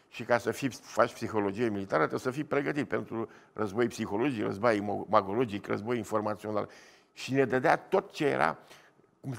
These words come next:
cum să spun, interzis, sub pretextul că vine de la americani și trebuie să combatem. Adică, înțelegi,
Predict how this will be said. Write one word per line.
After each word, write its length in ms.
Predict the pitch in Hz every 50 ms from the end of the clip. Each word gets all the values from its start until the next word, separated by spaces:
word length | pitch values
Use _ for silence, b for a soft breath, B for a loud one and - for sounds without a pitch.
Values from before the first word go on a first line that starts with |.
| - - -
cum 200 | 131 139 135 113
să 140 | - 127
spun, 260 | 113 - - - 127 131
interzis, 600 | 127 117 - 139 117 107 101 117 175 190 - B B B B -
sub 200 | - - 147 -
pretextul 440 | 139 147 147 - 175 165 - 165
că 100 | 151 151
vine 240 | 135 120 151 165 170
de 100 | 151 131
la 120 | 147 147 143
americani 460 | 139 139 143 139 135 - 170 175 156
și 60 | -
trebuie 280 | - 147 - - 151 143
să 180 | - - 139
combatem. 560 | - - - 143 139 120 127 117 - 104 107
Adică, 240 | 110 107 113 120 131
înțelegi, 360 | 117 101 117 123 143 156 127